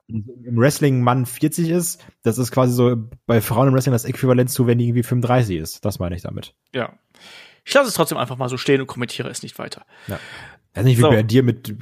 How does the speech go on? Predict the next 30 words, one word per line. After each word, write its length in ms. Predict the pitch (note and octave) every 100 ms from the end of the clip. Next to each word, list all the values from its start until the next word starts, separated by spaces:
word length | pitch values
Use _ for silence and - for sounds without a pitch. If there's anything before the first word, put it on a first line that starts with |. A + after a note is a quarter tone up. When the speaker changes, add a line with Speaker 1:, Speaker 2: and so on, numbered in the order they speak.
| -
Speaker 1:
achtzig 320 | - - G#2
Jahre 240 | F#2 G#2+
alt 160 | A2 A#2+
sein 180 | A#2+ A#2+
und 80 | G#2+
irgendwie 280 | G#2+ -
hier 160 | G2 G#2
bei 80 | G2
Headlock 260 | G#2+ G#2+
podcasten. 640 | - G2 - B2 - D#3 - _ _ _ _ -
Speaker 2:
Hallo? 400 | C3+ B2 E3+ -
Ich 120 | -
bin 100 | C#3
noch 140 | C3+
so 100 | C3
knackig 380 | C#3 F3 F3+ E3+
wie 80 | E3
am 80 | D3+
ersten 260 | D3 -
Tag, 320 | D#3 C#3+ B2+ -
wie 80 |
vor 220 | D3+ E3 -
vier 240 | - F3
Jahren, 160 | D#3+ D#3
als 160 | D3
wir 60 | D3+
hier 60 |
angefangen 380 | C#3 B2 A#2+ A2+
haben. 200 | A2+ A#2+ _ - -
Speaker 1:
<laughs> 120 | F#3